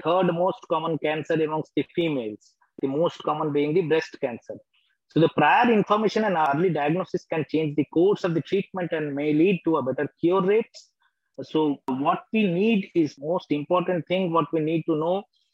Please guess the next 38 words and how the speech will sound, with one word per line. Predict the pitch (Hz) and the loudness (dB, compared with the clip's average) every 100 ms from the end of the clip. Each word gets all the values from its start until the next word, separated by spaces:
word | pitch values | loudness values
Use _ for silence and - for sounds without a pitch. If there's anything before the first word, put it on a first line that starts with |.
| _ 151 | _ -2
is | 151 135 | -2 2
that, | 165 185 - | 2 2 0
uh, | 156 139 | -2 0
we | 147 | 0
need | 165 185 185 | 2 0 0
to | |
be | 196 202 | -4 -4
aware | 131 139 170 180 | -6 -2 -2 -2
of | 165 143 | -4 -4
the | 151 | -6
signs | - 143 175 160 | -2 -2 -2 -2
and | 147 127 | -4 -4
symptoms | 139 135 180 185 165 | -4 -4 -4 -6 -4
of | 151 | -2
the | 147 117 | -2 -2
breast, | 147 - - | -4 -4 -8
uh, | 131 135 | -2 0
of | 143 | 2
the | 147 | 4
ovarian | 139 160 185 175 | 4 4 2 2
cancer | 160 160 - 180 - | -2 -4 -2 -2 0
so | 156 | 0
that | 156 180 196 - _ - | 2 2 0 -6 _ -8
it | - | -6
can | - 156 | -4 -2
be | 151 | -2
detected | 135 143 156 170 165 | -2 -4 -4 -4 -4
at | 160 | -6
an | 160 | -6
early | 135 139 170 190 | -4 0 0 0
stage | - 165 185 - _ _ | -2 0 0 -2 _ _
and | 156 180 160 - | -2 -2 -2 -2
which | 143 - | -4 -2
may | 156 | -2
lead | 135 156 180 160 _ - | 2 2 0 -2 _ -4
to | 156 | -2
a | 151 | -2
cure. | - 147 123 | 0 0 0